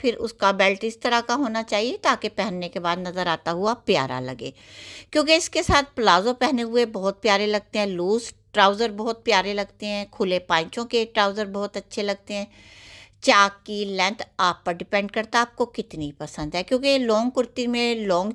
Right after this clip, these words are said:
चाक आजकल बहुत ज़्यादा इन है। बच्चियाँ बहुत शौक से इस तरह के एम्ब्रॉयडरी ड्रेसेस भी बनवा रही हैं,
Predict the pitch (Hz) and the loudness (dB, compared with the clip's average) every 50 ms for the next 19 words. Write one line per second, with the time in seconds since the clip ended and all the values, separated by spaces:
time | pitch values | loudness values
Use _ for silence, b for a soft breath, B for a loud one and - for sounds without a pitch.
0 | - - 214 202 208 208 - 196 190 190 - - 208 202 190 - 175 175 214 226 | 0 4 4 4 4 2 0 0 0 -2 -2 -4 -4 -4 -4 -6 -8 -4 -4 -4
1 | 233 240 226 220 214 226 220 220 214 220 220 220 220 208 190 185 175 - - - | 0 2 2 2 4 2 0 0 0 -2 -2 -4 -4 -2 -4 -4 -6 -6 -10 -8
2 | 190 190 185 180 180 202 226 240 262 - - 262 233 233 - - 269 240 254 - | -8 -8 -8 -8 -6 -4 -2 -2 -2 -2 -2 -2 -2 -2 -6 -4 -4 -4 -4 -4
3 | - 226 220 214 214 - 254 254 349 - B B B B B B B B B B | -6 -2 0 0 -2 0 -4 -4 -4 -6 B B B B B B B B B B
4 | B B B B B B B B B B 262 262 247 226 226 226 208 208 208 233 | B B B B B B B B B B 6 6 8 8 8 8 8 8 6 4
5 | 247 226 233 247 262 262 262 - - 330 285 269 262 262 285 285 254 269 277 269 | 2 2 2 4 4 4 4 2 -4 -4 -4 -4 -4 -4 -4 -4 -2 0 0 2
6 | 269 262 262 254 262 269 269 277 285 | 2 2 2 2 2 0 0 -2 -2